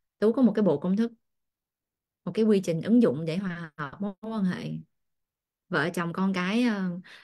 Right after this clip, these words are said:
ờm, khách hàng, đối tác, cộng sự. Và một cái lộ trình xây dựng một cái hệ thống kinh doanh, ờ, hùng mạnh, một đội nhóm kinh doanh hùng mạnh. Anh chị nào muốn nhận, comment tôi. Anh chị có muốn, ờ, nhận ngay không?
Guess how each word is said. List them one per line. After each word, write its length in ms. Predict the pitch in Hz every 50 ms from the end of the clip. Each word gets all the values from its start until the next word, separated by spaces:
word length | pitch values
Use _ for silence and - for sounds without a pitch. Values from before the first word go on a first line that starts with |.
| _ _
ờm, 240 | - 175 165 156 160 165 160 160 160 156 156 156 160 160 - - _ _ _
khách 200 | - 262 254 -
hàng, 260 | - 185 170 170 160
đối 140 | 170 180 220
tác, 240 | 214 220 220 240 254 -
cộng 180 | - 151 156 160
sự. 300 | - 165 123 123 151 165 165 - _ _ _ _ _ _ _ _ _ _ _ _ _ _ _ _ _ _ _ _ _ _ _ _ _ _ _ _ _ -
Và 100 | 185 180
một 100 | 175 165
cái 80 | 233 233
lộ 120 | 196 170 180 180
trình 140 | 185 180
xây 160 | 180 - 220 208
dựng 200 | 185 151 170 180
một 120 | 180 170 -
cái 100 | 214 240
hệ 160 | 202 151 151
thống 240 | - 202 214 233 247
kinh 180 | 240 220 220
doanh, 240 | 214 214 208 208 208
ờ, 320 | 214 214 208 208 208 214 214 214 - _ _ _ _ _ _ _ _ _ _ _ _ _
hùng 180 | 208 208 208
mạnh, 320 | 202 185 135 170 196 220 220 - _ _ _ _ _ _ _ _ _ _ _ _ _ _ _ _ _ _ _ -
một 120 | 190 - 180
đội 120 | 175 180
nhóm 180 | 190 214 240 262
kinh 120 | 254 240
doanh 100 | 226 220
hùng 160 | 214 208 190
mạnh. 280 | 180 151 - 165 175 185 - _ _ _ _ _ _ _ _
Anh 120 | - 226 220
chị 120 | 214 190
nào 100 | 180 185
muốn 160 | 185 202 247
nhận, 200 | 254 - - 180
comment 280 | 185 190 208 202 196 190
tôi. 280 | 202 202 196 190 190 202 _ _ _ _ _ _ _
Anh 100 | - 196
chị 140 | 190 175 160
có 120 | - 208
muốn, 180 | 214 220 233 240
ờ, 400 | 226 190 180 180 180 180 175 175 175
nhận 280 | 180 175 - 170 185 175
ngay 180 | - 180 180 175
không? 140 | 170 175 185